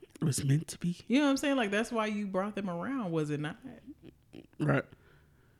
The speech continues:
Speaker 2: So I don't know. Like, to me, like, me and Casey were talking about it 'cause she said that it's happened to her before too,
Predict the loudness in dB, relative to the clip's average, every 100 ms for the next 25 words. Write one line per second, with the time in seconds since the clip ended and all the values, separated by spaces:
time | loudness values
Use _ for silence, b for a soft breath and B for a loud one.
0 | b b -12 0 4 6 6 4 2 2
1 | 0 0 2 4 4 4 2 2 0 -2
2 | 0 0 0 0 0 0 -2 -2 -2 -4
3 | -4 -2 -2 -2 -2 -2 -2 -2 -2 -2
4 | -4 -2 -4 -6 -4 -4 -2 -2 -2